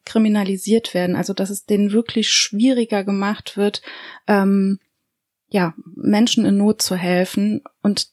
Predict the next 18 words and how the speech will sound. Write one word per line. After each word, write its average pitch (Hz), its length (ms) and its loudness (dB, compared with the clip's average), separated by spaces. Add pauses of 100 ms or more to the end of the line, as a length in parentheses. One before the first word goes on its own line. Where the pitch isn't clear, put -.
dann 202 340 2
wirklich 202 640 -4 (120)
das - 300 -4
Gefühl 226 480 0
vermittelt 202 600 0
bekommen, 196 640 0
ihr 196 100 2
seid 190 220 2
Schwerverbrecher. 185 720 -2
Das 185 160 -4
ist - 240 -6
total 208 600 0 (360)
irre. 180 380 0 (160)
Das 196 140 -6
ist 208 180 -4
wirklich 208 320 -4
total 190 420 0
irre. 175 300 0